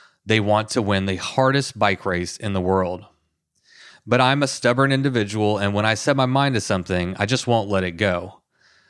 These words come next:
Over the course of several years, I transformed from a tour to racer,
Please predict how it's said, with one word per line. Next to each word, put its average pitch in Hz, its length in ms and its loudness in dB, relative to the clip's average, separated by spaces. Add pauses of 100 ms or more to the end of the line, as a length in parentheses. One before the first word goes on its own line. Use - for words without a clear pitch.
(180)
Over 131 180 4
the 147 100 4
course 135 380 2
of 110 100 -4
several 131 380 2
years, 101 480 0
I 107 140 0
transformed 123 720 -2
from 117 160 -2
a 101 40 -2
tour 135 680 0
to 127 120 -2
racer, 101 580 -2